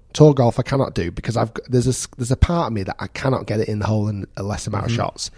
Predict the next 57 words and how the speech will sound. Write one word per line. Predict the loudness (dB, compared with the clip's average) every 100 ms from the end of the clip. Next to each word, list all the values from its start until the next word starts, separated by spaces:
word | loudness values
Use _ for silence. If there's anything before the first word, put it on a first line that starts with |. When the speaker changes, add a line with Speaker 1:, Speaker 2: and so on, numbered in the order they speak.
| -20 -20 -20 -20
Speaker 1:
For | -4 -4
him, | 0 4 4 4 -4 -8
if | -10 -2
he | 2
could | 4 6
go | 6
out | 6 2
today | 4 4 2
and | -2
shoot | -2 -2
sixty-five | -4 -4 -4 -2 -2 -2 -4 -6 -20 -20 _
with | 0
his, | 0 0 -4 -4
comfortably | 4 4 4 -2 0
with | 4
his | 6
own | 6
clubs | 4 0 -2
potentially, | -6 -4 -4 -8 -8 -8 -10 -20 -20 -20 _ -20 _ _ _ -20 -4
yeah, | -4 -2
that's | -6 0
not | 2
enough. | 4 4 2 -6 -16 -20 -20 -20 _ _ _ _ _ _ -20 -20 _ _ _ _ _ _ -10
Speaker 2:
Mm. | -6 -4 -4 -6
Speaker 1:
He |
couldn't | 2 6
do | 8 8
it | 8
in | 2
the | 0 2 6
big | 6
stage. | 6 6 8 6
He |
couldn't | 4 2 4
do | 2
it | 2
when | 0
he | 0
needed | 2 2 2
to, | 0 0
Speaker 2:
But, |
Speaker 1:
potentially. | 2 2 4 6
Speaker 2:
but | 6 4
like, | 4
like | 2 2
I | 0
said | 0
to | 2 4
you |
when | 4
we | 4
left, | 0 -2 2
though, | 2
he | 4 2
was | 4
absolutely | 4 2 -2 -6 -2
amazing. | 0 0 0 -2 -6 -12